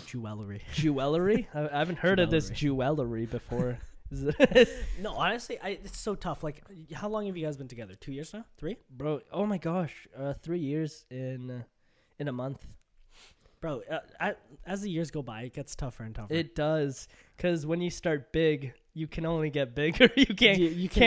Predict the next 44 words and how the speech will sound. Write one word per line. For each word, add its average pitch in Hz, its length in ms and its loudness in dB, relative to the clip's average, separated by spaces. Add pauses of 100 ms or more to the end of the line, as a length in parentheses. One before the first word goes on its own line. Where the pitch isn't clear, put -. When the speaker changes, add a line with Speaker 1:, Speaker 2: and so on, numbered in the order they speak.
Speaker 2:
can't 160 80 4
go 180 60 10
Speaker 1:
only 185 120 6
Speaker 2:
back, 185 260 10
Speaker 1:
get 160 80 4
bigger. 151 140 8
Speaker 2:
guys. 165 140 4
You 170 80 -4
can't 175 260 2
go 165 160 4
back. 160 640 4 (1000)
<laughs> - 100 -4 (1500)
So, 143 520 6 (160)
I, 220 320 2
like, 156 340 -2
I'm 175 160 -4
gonna 190 180 -6
be, 185 520 -6
like, 147 180 0
I'll 160 80 -2
be 170 100 -2
going 180 200 -2
to - 100 0
the 143 80 -2
mall, 120 540 -6 (100)
like, 113 260 -12 (200)
sometime 123 500 -8
this 123 240 -10
week 123 400 -10 (400)
while 131 160 4
she's 131 240 -6
in 123 80 -8
class, 123 320 -6
and 123 80 -8
I'm 123 80 -8
gonna 123 160 -8
find 117 340 -10
her 120 80 -10
something, 120 440 -12
but, 110 260 -12 (720)
yeah, 175 240 2
no, 175 240 0
it's 165 200 -2
tough, 180 220 -2